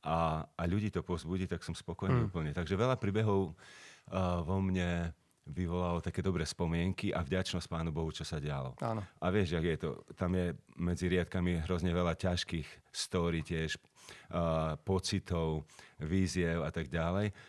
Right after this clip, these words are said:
Speaker 1: Ale pri tej knihe som vlastne zabudol na tie výzvy a ťažké veci a pomohlo mi to vlastne, eh, sa tešiť z toho, čo Pán Boh robil za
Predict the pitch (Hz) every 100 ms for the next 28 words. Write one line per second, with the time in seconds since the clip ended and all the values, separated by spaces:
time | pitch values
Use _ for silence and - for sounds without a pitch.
0 | - 87 90 95 98 101 107 98 - 82
1 | 85 82 87 85 87 82 78 85 78 -
2 | - 78 95 90 90 85 - 85 - 95
3 | 92 98 - 98 82 82 82 78 - -
4 | _ 92 92 90 85 85 85 82 82 -
5 | 82 78 78 - - - - - 85 85
6 | 80 - 80 98 - 78 - 82 - 76
7 | 78 76 82 80 73 78 71